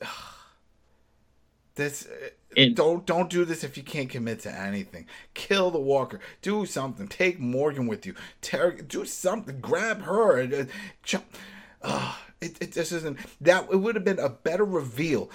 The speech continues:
Speaker 1: when if she got bit, it's like, "Don't worry, we're gonna, we're gonna save you." No, no, no. And then they lift up and they see that she's got the bone hand because she's already
Speaker 2: Yeah,
Speaker 1: done it.
Speaker 2: yeah.
Speaker 1: Then it would have
Speaker 2: Yeah.
Speaker 1: made more sense. But no, he runs off with his other people, like, "Oh, I'm, I'm sorry." And he, they just leave.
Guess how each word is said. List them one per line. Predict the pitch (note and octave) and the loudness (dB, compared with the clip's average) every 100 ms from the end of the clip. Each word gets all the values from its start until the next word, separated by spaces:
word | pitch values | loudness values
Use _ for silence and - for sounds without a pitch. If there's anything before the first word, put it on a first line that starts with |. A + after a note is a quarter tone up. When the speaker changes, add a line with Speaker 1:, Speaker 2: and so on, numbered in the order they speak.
| - - | -16 -4
Speaker 1:
when | A#2 | -2
if | A#2 | -2
she | - F3 | -2 2
got | C#3 C#3 | 2 4
bit, | C#3+ | 2
it's | |
like, | B2 | 2
"Don't | - D3 | 0 2
worry, | B2+ | 0
we're | A2+ | 0
gonna, | C3 B2 A2 | 0 2 2
we're | A2+ | 0
gonna | B2 G#2+ | -2 0
save | C#3+ C#3 A2+ | 4 4 4
you." | G2 | 0
No, | D3+ D#3+ | 2 2
no, | D#3+ D#3 | 0 -2
no. | D3+ D3 E3 G3+ | -2 -4 -4 -2
And | C#3+ A#2+ | -2 0
then | C3 | 0
they | B2+ | 2
lift | A#2+ B2+ C#3 | 2 4 4
up | G#2 | 4
and | A#2+ | 0
they | A2 | -2
see | - B2+ | 0 2
that | A#2 G2+ | 4 2
she's | A2+ G2 | 0 2
got | G2 - | 2 2
the | |
bone | G2+ F#2+ A2 A#2+ A2 F#2+ - | 0 4 6 4 2 -4 -6
hand | B2+ A#2 F2+ F2 - - | -2 0 0 -2 -12 -6
because | B2 B2+ | 0 0
she's | A2 B2 A#2 | 0 2 4
already | A#2 A2 | 4 10
Speaker 2:
Yeah, | D3 | 10
Speaker 1:
done | C#3+ | 12
it. | C#3 | 12
Speaker 2:
yeah. | C3+ B2 - - | 12 10 4 -8
Speaker 1:
Then | A#2 C#3 B3 A#3 | 2 8 10 10
it | D3+ | 12
would | B2+ | 12
have | G#2 | 10
Speaker 2:
Yeah. | |
Speaker 1:
made | B2 | 4
more | A#2+ G#2+ F#2+ | 2 -2 -4
sense. | - - - - - | -12 -18 -20 -20 -2
But | - G#3 | 2 6
no, | C#4+ F#3 - - | 6 6 2 4
he | B3 B3+ | 6 6
runs | C#3+ F3 A#3 D3+ | 10 10 10 6
off | G3 F#3+ - | 6 6 6
with | E3+ | 6
his | D#3 | 8
other | E3 E3+ | 6 6
people, | E3 C#3 | 2 0
like, | A#2 - | -2 -2
"Oh, | - G2 | -2 -2
I'm, | F#2 | -4
I'm | G2 | -8
sorry." | - E2 D#2 D#2+ | -8 -8 -10 -4
And | C3+ | 0
he, | D3 | 2
they | C3 B2+ | 2 2
just | B2+ G#2+ | 2 -2
leave. | G#2+ F2 | -2 -4